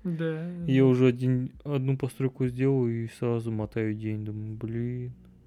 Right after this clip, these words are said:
Speaker 2: а
Speaker 1: Мгм.
Speaker 2: что-то грустненько». Ну, реально,
Speaker 1: Мгм.
Speaker 2: я прям, мне вот это не хватает, динамики, вот это
Speaker 1: Да,
Speaker 2: быстрое, быстрого
Speaker 1: да,
Speaker 2: развития.
Speaker 1: да, да, да, да, да. Не, двойная постройка, все это, это прям <laughs> must have, блин. Просто нереал.
Speaker 2: И причем тактики вообще максимально меняются.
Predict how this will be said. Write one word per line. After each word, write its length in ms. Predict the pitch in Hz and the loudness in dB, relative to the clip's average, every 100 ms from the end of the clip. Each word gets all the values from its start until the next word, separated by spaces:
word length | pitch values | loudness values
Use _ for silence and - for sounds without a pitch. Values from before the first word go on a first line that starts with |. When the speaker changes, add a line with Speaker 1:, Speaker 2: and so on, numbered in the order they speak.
| - | -2
Speaker 2:
а 60 | 170 | 0
Speaker 1:
Мгм. 60 | |
Speaker 2:
что-то 340 | 151 165 147 131 | 2 0 0 0
грустненько». 680 | 127 131 131 - 127 - 123 | 2 2 0 -2 -4 -4 -6
Ну, 220 | 127 139 | 0 4
реально, 320 | 139 147 135 120 | 4 4 4 2
Speaker 1:
Мгм. 80 | |
Speaker 2:
я 100 | 113 | 2
прям, 240 | 110 120 113 | 0 -2 0
мне 120 | 117 | -2
вот 140 | 113 117 | -4 -6
это 200 | 113 110 | -6 -10
не 60 | 104 | -10
хватает, 320 | 123 143 123 | -2 0 0
динамики, 540 | 110 117 107 101 - | 0 0 0 -4 -4
вот 140 | 104 110 | -8 -8
это 80 | |
Speaker 1:
Да, 220 | 156 160 - | -2 0 2
Speaker 2:
быстрое, 480 | 175 113 107 104 | 0 0 0 0
быстрого 420 | 107 113 160 - - | -2 -2 -2 -2 -2
Speaker 1:
да, 60 | |
Speaker 2:
развития. 280 | 104 165 165 | -4 -2 -2
Speaker 1:
да, 200 | 175 175 | -4 -4
да, 220 | 165 165 160 | -4 -6 -6
да, 160 | 160 | -8
да, 120 | 160 160 | -8 -10
да. 120 | 160 - - - | -12 -16 -20 -6
Не, 180 | 175 165 | -2 -2
двойная 340 | 147 151 165 | -2 -6 -6
постройка, 480 | 175 175 180 175 170 | -6 -8 -6 -8 -8
все 200 | 165 175 | -10 -12
это, 180 | 170 151 | -10 -8
это 240 | 151 151 | -8 -10
прям 400 | 160 156 147 143 139 | -12 -8 -8 -8 -8
<laughs> 40 | |
must 400 | 185 180 175 170 - | -4 -2 -2 -4 -2
have, 140 | 208 160 | -2 0
блин. 360 | 156 147 151 - - - - | -4 -6 -8 -16 -20 -20 -8
Просто 260 | 165 - | -8 -6
нереал. 480 | 151 143 143 139 131 - - - | -10 -8 -6 -8 -10 -16 -20 -10
Speaker 2:
И 60 | 127 | -6
причем 300 | 117 139 139 | -2 0 0
тактики 480 | 151 156 - 120 110 | 0 -2 -6 -8 -6
вообще 360 | 101 - - 139 | -8 -8 -4 -4
максимально 560 | 117 - 123 120 110 | -4 -4 -4 -2 -2
меняются. 580 | 98 98 101 92 - | -4 -4 -4 -6 -12